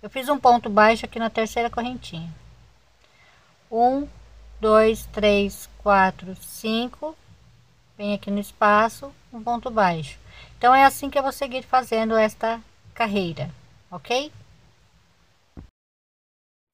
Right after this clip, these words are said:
Então, aqui pra terminar a carreira, faço duas correntinhas, um ponto alto bem aqui, ó.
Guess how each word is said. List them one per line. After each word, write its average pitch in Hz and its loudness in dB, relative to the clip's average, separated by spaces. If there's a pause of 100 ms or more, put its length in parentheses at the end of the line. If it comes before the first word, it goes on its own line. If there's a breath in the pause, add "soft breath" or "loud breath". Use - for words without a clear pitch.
(480)
Então, 233 -2
aqui 254 0
pra 240 2
terminar 247 2
a 220 2
carreira, 214 2 (340)
faço 208 -2
duas 240 0
correntinhas, 208 -4 (580 soft breath)
um 262 -4
ponto 262 2
alto 214 6
bem 220 -4
aqui, 180 -12
ó. 139 -6